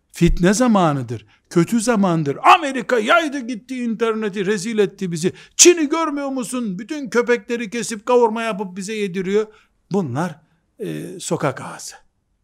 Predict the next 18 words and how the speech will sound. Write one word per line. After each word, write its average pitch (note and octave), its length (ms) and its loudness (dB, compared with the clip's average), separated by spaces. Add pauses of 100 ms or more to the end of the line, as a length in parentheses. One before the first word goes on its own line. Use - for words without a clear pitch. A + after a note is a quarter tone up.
(220)
Böyle F#3 280 -2
şeylerle E3+ 680 -4 (460)
me-, F3+ 300 -6
meleklerin F3 680 -2
önüne D#3+ 480 -2 (260)
dosya F3 320 0
koyup, E3 320 -2 (280)
"Sevgili D3 420 2
melekler, D3 440 0
gördüğünüz E3+ 560 4
gibi D#3+ 200 2
gerekli D#3+ 400 4
çalışmayı D#3 480 2
yaptık, D3 420 4
buyurun D#3+ 280 4
inceleyin." D3+ 600 0
diyemezsin C#3+ 600 0
sen. - 240 -14